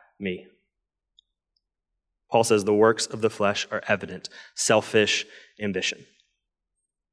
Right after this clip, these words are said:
So our culture is pulling us away. The time we live in is pulling us away and towards selfishness. Our flesh is pulling us towards selfishness, and yet selfishness is not of the Spirit of God. It's not the way of Jesus. The way of Jesus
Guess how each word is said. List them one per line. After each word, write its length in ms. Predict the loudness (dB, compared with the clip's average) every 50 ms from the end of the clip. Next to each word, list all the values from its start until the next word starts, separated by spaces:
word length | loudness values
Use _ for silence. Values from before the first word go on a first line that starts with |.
| _ _ _ _ _ _
So 160 | _ 2 2 2
our 80 | 2
culture 480 | 2 0 0 0 0 4 4 4 2 2 0
is 80 | -4 -2
pulling 320 | 2 4 6 6 6 6
us 120 | 4 4 6
away. 220 | 6 6 6 6
The 100 | 4 4
time 360 | 4 2 2 2 2 4 6
we 100 | 6 6
live 260 | 6 8 8 6 8 8
in 140 | 6 8
is 140 | 6 6 4
pulling 280 | 4 4 6 6 8 6
us 160 | 4 4 4
away 360 | 6 6 8 8 6 4 2 0 -4 -6 2
and 120 | 2 2 4
towards 400 | 6 6 6 6 6 4 0 2
selfishness. 580 | 2 2 4 4 4 4 6 6 6 6 6
Our 140 | 4 2 2
flesh 520 | 0 -2 0 2 4 4 6 6 4 4
is 140 | 4 4 2
pulling 360 | 2 2 4 6 8 8 8
us 160 | 8 6 4 2 -4 -8 -10 -6 4
towards 260 | 6 8 8 8 6
selfishness, 560 | 4 4 4 4 2 0 2 2 0 0 0
and 80 | 2 2
yet 140 | 2 2 2
selfishness 560 | 2 2 4 4 4 4 4 4 4 4 4
is 160 | 2 2 2
not 280 | 2 2 2 2 0 -4
of 120 | -6 -6
the 60 | -6 -6
Spirit 260 | -2 0 0 -2 -2
of 80 | -2
God. 300 | 0 0 0 0 0 -4 -10 -20 -20 _ _ _ _ _ _ _ _ _ _ _ _ _ _ _ _ _ _ _ _ _ _ _ _ _ _ _ _ _
It's 100 | -2 0
not 120 | 2 4
the 80 | 6 6
way 160 | 8 8 6
of 100 | 6 4
Jesus. 380 | 2 0 0 0 0 -4 -4
The 80 | -2 2
way 160 | 4 6 6
of 80 | 4 4
Jesus 540 | 2 0 0 0 2 2 0 0 -2 -4